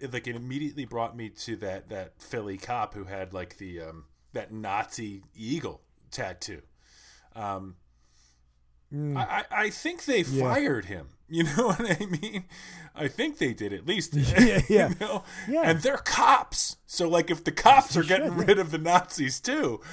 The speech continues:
Speaker 1: like, I would think he's not gonna be, <laughs> you know? So.
Speaker 2: Yeah.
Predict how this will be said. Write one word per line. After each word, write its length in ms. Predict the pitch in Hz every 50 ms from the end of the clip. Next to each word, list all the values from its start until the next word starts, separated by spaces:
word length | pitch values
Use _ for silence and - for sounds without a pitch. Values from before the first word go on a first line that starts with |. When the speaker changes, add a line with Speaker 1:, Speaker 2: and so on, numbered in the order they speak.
| 165 175 185 -
Speaker 1:
like, 160 | 165 - 165
I 80 | 170
would 180 | 170 170 165 165
think 180 | 262 214 202 -
he's 140 | 190 175 170
not 200 | 202 202 202 202
gonna 160 | 190 180 165
be, 240 | 151 156 165 156 143 151 - - - -
<laughs> 200 | 202 185 - -
you 160 | 262 214 175 - - -
know? 120 | - 165 - - - - - - - - - -
So. 240 | - - 127 104 95 - _ _ _ -
Speaker 2:
Yeah. 340 | 165 196 175 139 107 90